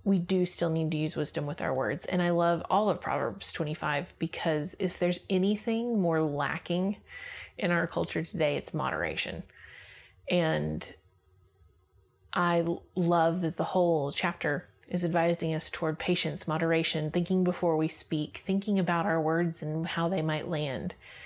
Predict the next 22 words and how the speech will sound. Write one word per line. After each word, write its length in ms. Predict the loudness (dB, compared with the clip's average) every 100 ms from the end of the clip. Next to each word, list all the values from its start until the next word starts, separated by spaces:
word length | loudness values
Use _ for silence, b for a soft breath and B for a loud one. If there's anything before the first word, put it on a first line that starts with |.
| B B B
And 140 | 0 2
I 80 |
pulled 260 | 2 2 2
out, 420 | 4 2 -2 -4 0
um, 300 | 2 4 2
as 100 | 2
I 120 | 2
was 200 | 2 2
reading 280 | 2 2 2
it, 400 | 0 -2 -6 -14 B B
I 80 | -8
thought, 260 | -2 -2 2
you 80 |
know, 200 | 2 2
this, 520 | 2 0 -2 -6 -8 -8
there's 220 | 0 0 0
kind 260 | 0 4
of 180 | 4 2
a 440 | 0 2 2 0 -4 -10 _ B B B B B B B _ _ -20 _ _ -18 -6
good 200 | 0 2
little 200 | 4 2
checklist 960 | 0 -4 -4 -4 -4 -4 -4 -6 -8